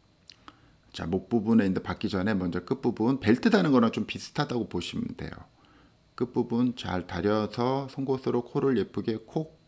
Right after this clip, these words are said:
하고 빼주시면 되고요. 자, 끝 부분에 단작 부분, 아까 만들어 놓은 거 스티치 고정했던 부분이랑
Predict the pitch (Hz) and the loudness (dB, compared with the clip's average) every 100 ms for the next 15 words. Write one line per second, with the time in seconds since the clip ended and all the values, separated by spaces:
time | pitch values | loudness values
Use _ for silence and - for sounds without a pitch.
0 | - 113 104 110 - 131 127 - 104 92 | -12 -10 -6 -6 -2 -2 -2 -4 -2 -2
1 | 87 - 92 139 - _ _ _ _ _ | -2 -4 -4 -4 -8 _ _ _ _ _
2 | _ _ _ _ _ _ _ _ _ - | _ _ _ _ _ _ _ _ _ -20
3 | - _ - - - 196 196 185 160 131 | -20 _ -14 -10 2 2 4 0 4 6
4 | 120 117 - - _ - 92 101 143 143 | 6 4 0 -20 _ -2 2 4 2 2
5 | 143 107 110 92 107 95 90 104 113 92 | 0 2 2 0 0 0 0 0 0 -2
6 | - - 160 - - - 113 120 127 131 | -6 -4 -4 -2 -2 0 0 0 -4 -2
7 | 120 92 80 90 90 85 123 98 | -2 -4 -4 -2 -2 0 0 -2